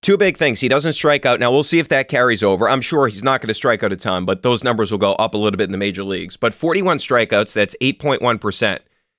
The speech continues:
The leader this past season in Major League Baseball was Luis Arraez at seven point one percent. Jeff Passan pointed that out. So, really, that's the only guy that would have been better than him in the major leagues. Obviously different. Verdugo was first on the Red Sox, by the way, at thirteen point four percent. The big one to me, though, is the walks. He walked eighty times in five hundred eight plate appearances last year.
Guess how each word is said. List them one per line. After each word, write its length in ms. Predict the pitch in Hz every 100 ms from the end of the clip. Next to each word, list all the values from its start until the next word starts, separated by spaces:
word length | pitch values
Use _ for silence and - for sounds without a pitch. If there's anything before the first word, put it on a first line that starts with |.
| _ _
The 100 | -
leader 360 | 143 165 208 196
this 180 | 151 151
past 300 | 151 135 -
season 280 | 131 120 113
in 60 |
Major 240 | 110 107 113
League 160 | 104
Baseball 500 | 107 107 - 101 92
was 280 | 92 87 85
Luis 320 | 110 123 120
Arraez 400 | 107 104 107 113
at 100 | 98
seven 260 | - 110 104
point 220 | 104 87
one 180 | 101 107
percent. 440 | 113 101 113 104 - _ _ _
Jeff 180 | 120 110
Passan 420 | 123 113 117 117
pointed 280 | 110 117 107
that 160 | 107 107
out. 280 | 107 104
So, 380 | - 120 107 95 _ _ _ _ _ _
really, 260 | 127 156 139
that's 200 | 123 127
the 60 | 131
only 140 | 127
guy 160 | 123 120
that 100 | 117
would 120 | 120
have 60 |
been 160 | 107 101
better 220 | 110 117
than 140 | 117 117
him 100 | 113
in 80 |
the 60 | 110
major 240 | 110 104
leagues. 220 | 107 107 -
Obviously 440 | 143 156 147 143
different. 440 | 110 120 123 117 -
Verdugo 500 | 120 113 127 151 143
was 120 | 117
first 300 | - 120 110
on 80 | 104
the 80 | 101
Red 180 | 104
Sox, 240 | - 98 -
by 100 | 101
the 80 | 98
way, 120 | 95
at 80 | 87
thirteen 400 | 120 113 113 98
point 240 | 104 95
four 180 | 110 104
percent. 280 | 95 110 104
The 60 |
big 200 | 104 202
one 160 | 233 160
to 100 | 135
me, 80 | 131
though, 140 | 113
is 120 | 95
the 80 | 95
walks. 500 | 90 87 82 - -
He 140 | -
walked 300 | 120 147 143 -
eighty 300 | 147 165 180
times 460 | - 143 127 113 107
in 80 |
five 280 | 95 120 120
hundred 260 | 135 117 107
eight 160 | 110
plate 200 | - 107
appearances 420 | 110 127 117 110 117
last 300 | 117 107 120
year. 220 | 117